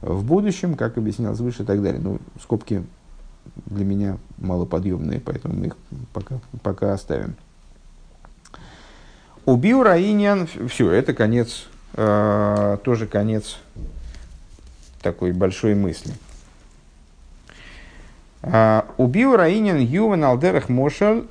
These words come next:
а, Хохма Шебе Дибур". И объяснение этой темы. Ну, понятно, что мы с-, сейчас, <laughs> с одной стороны, сказали много-много слов. А,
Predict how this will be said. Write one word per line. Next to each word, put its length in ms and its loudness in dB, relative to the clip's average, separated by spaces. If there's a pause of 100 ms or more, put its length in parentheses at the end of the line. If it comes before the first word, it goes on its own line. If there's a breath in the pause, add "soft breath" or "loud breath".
(220)
а, 760 0
Хохма 540 4
Шебе 460 4
Дибур". 640 2 (1080 loud breath)
И 420 4
объяснение 840 2 (140)
этой 300 4
темы. 240 2
Ну, 80 2
понятно, 280 2
что 120 -4
мы 200 0
с-, 120 -12 (320)
сейчас, 200 -6
<laughs> 340 -4
с 40 -2
одной 220 2
стороны, 380 -2
сказали 360 2
много-много 580 2
слов. 260 -2 (760 loud breath)
А, 640 2